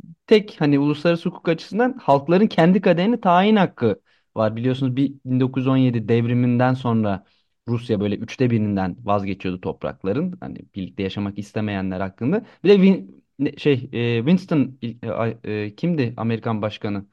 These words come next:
E, işte o, o ilkeler içerisinde geçiyordu.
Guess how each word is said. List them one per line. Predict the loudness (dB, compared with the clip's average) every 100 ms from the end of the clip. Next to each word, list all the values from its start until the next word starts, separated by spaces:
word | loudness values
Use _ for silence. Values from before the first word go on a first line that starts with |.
| _ _ _ _ _ _ _ -12
E, | -4 -2 -2 -4 -6 -6 -8 -10 -14 _ _ _
işte | -14 -4 -2
o, | -2 -4 -6 0
o | 4
ilkeler | 4 4 4 4 4
içerisinde | 2 0 0 0 -2 -2 -4
geçiyordu. | -4 -6 -6 -4 0 0